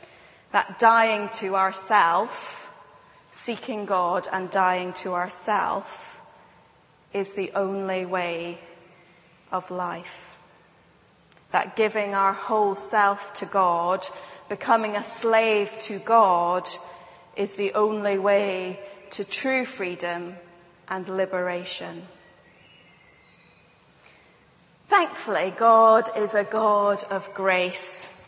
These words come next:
and Elijah finds that even in his,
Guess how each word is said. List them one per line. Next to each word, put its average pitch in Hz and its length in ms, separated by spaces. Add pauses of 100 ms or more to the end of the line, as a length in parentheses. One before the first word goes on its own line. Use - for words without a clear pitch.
(120)
and 208 180
Elijah 240 600
finds 226 600
that 220 220 (200)
even 311 420
in 247 300
his, 226 460